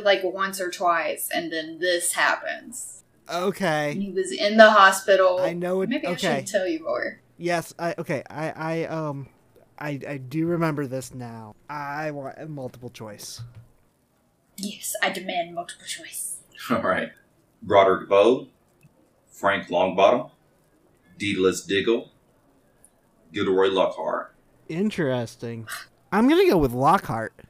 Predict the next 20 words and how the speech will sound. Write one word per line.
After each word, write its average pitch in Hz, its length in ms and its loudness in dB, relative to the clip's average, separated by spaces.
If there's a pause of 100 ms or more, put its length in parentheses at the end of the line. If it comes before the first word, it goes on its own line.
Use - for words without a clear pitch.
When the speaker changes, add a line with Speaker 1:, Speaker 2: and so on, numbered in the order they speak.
(300)
Speaker 1:
I'm 208 140 -4
gonna 277 140 2
go 262 100 0
with 233 240 -4
Bode. 170 500 0 (760)
Speaker 3:
The 87 80 -16
correct 95 320 2
answer 98 400 -4
is 98 220 -2
Broderick 90 500 -2
Bode. 90 280 -4
Speaker 1:
Okay. 113 760 -14
Speaker 2:
Ah, 123 200 -10
okay. 127 340 -10 (340)
Speaker 1:
It - 40 -12
was 208 140 -10
either 226 180 -4
him 240 300 -4
or 233 80 -2
the, 190 220 -6